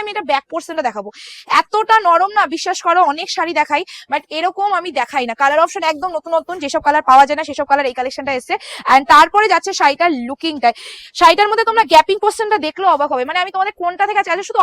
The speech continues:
অবাক করেই যাবো, মানে লাস্ট পর্যন্ত শুধু অবাক, অবাক, অবাকই হবে, অবাক, শুধু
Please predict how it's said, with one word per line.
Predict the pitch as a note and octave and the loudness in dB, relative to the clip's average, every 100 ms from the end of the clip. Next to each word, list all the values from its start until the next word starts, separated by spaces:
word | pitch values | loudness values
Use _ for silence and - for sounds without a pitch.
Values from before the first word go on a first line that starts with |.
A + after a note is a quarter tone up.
| D#4 | 2
অবাক | F#4+ - | 2 -2
করেই | E4 F#4 D#4 | -2 0 2
যাবো, | A#3+ C4 | 2 2
মানে | D#4+ | 4
লাস্ট | D4 E4 - | 4 2 -4
পর্যন্ত | G4+ G4+ | -6 -6
শুধু | G#4 F4 | 0 2
অবাক, | D4 E4 C#4+ | 4 2 2
অবাক, | C4 D#4 - | 0 0 0
অবাকই | B3 C#4+ D#4+ | 0 0 0
হবে, | B3+ A#3+ | -4 -2
অবাক, | A#3+ E4 F4+ C#4+ - | 4 6 6 4 -2
শুধু | E4+ | -4